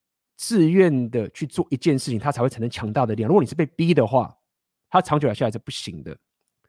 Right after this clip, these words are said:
所以，呃，这个皮皮，感谢你在那边讲，就是说，红药丸觉醒的东西，我会讲给大家这么深刻的点，其实有很大的部分原因啦，当然还是很多两性动态。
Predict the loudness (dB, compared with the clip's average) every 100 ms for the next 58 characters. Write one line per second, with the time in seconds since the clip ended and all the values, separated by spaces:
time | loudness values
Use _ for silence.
0 | _ _ _ _ -4 0 0 0 -6 _
1 | _ _ _ _ -4 -2 -4 -4 -4 -4
2 | -2 -2 0 -2 -4 -6 -10 -4 -4 -2
3 | -2 -2 -4 0 2 2 0 2 2 2
4 | -2 -4 -8 -14 _ -4 -2 -2 -4 0
5 | 0 0 -2 -4 -2 -2 -2 -4 -2 -2
6 | 2 0 0 -6 -10 -10 -6 -6 -6 -6
7 | -4 -2 -2 2 4 4 2 2 2 2
8 | -2 -2 -2 -2 -2 -2 -4 -4 -4 -6
9 | -6 -8 -8 -8